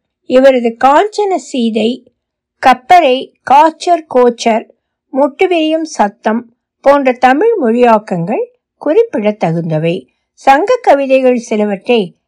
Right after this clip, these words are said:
கன்னட எழுத்தாளர் திருமதி லலிதா சித்த பசவையாவுடன்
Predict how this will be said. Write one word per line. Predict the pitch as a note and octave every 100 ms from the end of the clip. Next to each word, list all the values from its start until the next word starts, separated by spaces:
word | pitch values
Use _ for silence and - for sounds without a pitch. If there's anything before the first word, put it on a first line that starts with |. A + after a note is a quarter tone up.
| _ -
கன்னட | C#4 E4 A#4 A4+
எழுத்தாளர் | D#4 C4+ C4+ C#4 B3+ B3+ C4
திருமதி | B3+ A3+ A3+ G#3+
லலிதா | G#3+ A3 D#4 F#4 F#4 D4+
சித்த | - B3+ -
பசவையாவுடன் | B3+ A#3 - A3+ G3+ F3+ E3 E3 F#3 G#4+